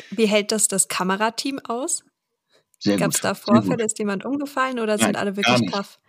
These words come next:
Speaker 2: gar nicht. Und das, und das, obwohl die wirklich, die sind ja riesig schwer, diese Kameras. Denn das sind mittlerweile Reds. Keine Ahnung, warum Red, aber die haben irgendwie vier K oder sonst was für K.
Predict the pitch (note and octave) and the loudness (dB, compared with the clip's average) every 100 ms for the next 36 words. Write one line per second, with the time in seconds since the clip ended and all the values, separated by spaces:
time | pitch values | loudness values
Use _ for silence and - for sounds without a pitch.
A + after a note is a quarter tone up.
0 | - A#2 B2+ G2+ A2 A#2 B2 C#3+ - B2+ | 2 4 4 2 4 6 6 2 2 2
1 | A#2+ D3+ D3+ C3+ A#2+ B2+ C#3 C3+ C3+ C3 | 4 2 2 0 4 4 6 6 4 2
2 | - C3+ C#3 B2+ C#3+ C3+ C3 B2+ C3 C#3 | 2 4 6 4 6 6 8 6 6 4
3 | D#3 C#3 B2+ - C#3+ D#3 G2+ F2 - G2+ | 6 6 6 6 6 4 0 -4 -2 0
4 | E2+ D2+ C2+ - G#2 G2 F#2 - - A#2 | 0 0 0 -2 0 0 2 4 8 8
5 | A#2 - G#2 A2 G#2 - G#2 G2+ B2 - | 8 2 4 4 2 2 4 4 4 2
6 | - - _ - - G#2+ G#2+ G#2+ A2 G#2 | -2 -2 _ -10 0 2 4 4 4 4
7 | G#2 G#2 G#2 G#2 B2 - A#2 G2+ A2 A2+ | 2 4 4 4 2 0 0 4 4 4
8 | A2+ A2 G#2+ - A#2 - A#2+ B2 A#2+ A2+ | 4 4 4 4 4 4 0 2 2 2
9 | C3 C3 A2+ G2 - F#2 G#2+ | 2 2 0 -2 -2 2 2